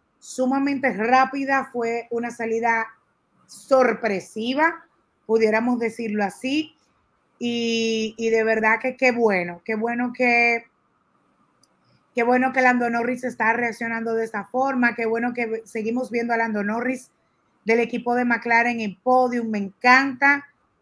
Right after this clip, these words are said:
eh, ver su ni-, dinamismo. Ya, yo tengo que buscar ese número, Lili,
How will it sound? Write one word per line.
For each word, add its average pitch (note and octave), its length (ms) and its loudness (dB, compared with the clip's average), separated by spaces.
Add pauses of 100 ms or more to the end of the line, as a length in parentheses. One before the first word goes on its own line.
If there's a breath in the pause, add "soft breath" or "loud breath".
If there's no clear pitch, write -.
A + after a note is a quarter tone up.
(160)
eh, A3 680 0 (200)
ver A#3+ 300 2
su B3+ 140 -6
ni-, A#3+ 140 -4
dinamismo. A3+ 680 -4
Ya, A3 140 -2 (160)
yo C#4 100 -2
tengo E4+ 160 -6
que F4+ 100 -2
buscar B3+ 360 0
ese B3+ 180 -4
número, A3 320 -4
Lili, F#3+ 360 -2